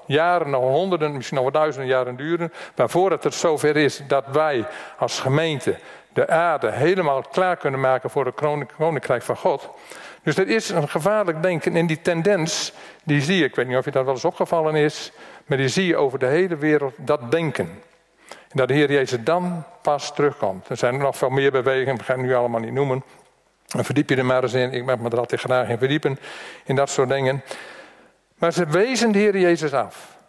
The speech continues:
En ook nog een profetie was er die de Heer Jezus bewust vervulde toen hij op die ezel gezeten was. "Hosanna, Hosanna," voor de komst van de Heer Jezus.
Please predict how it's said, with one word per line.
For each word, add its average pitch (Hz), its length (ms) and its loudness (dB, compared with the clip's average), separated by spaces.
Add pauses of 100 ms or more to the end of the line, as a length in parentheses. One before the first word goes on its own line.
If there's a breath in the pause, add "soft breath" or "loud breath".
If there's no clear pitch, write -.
(520 loud breath)
En 156 300 0
ook 196 160 2
nog 190 180 2
een 175 100 0
profetie 180 720 0
was 190 260 -2
er 196 120 2
die 160 120 2
de 135 80 -2
Heer 151 240 4
Jezus 127 400 0
bewust 143 560 0 (140 loud breath)
vervulde 165 880 2
toen 143 240 0
hij 143 200 2
op 123 120 -4
die - 140 -2
ezel 180 440 0
gezeten 160 480 0
was. 147 280 0
"Hosanna, 143 600 0
Hosanna," 156 540 0
voor 139 140 -10
de 127 60 -4
komst 165 300 -2
van 139 140 0
de 127 60 2
Heer 135 140 4
Jezus. 151 520 -2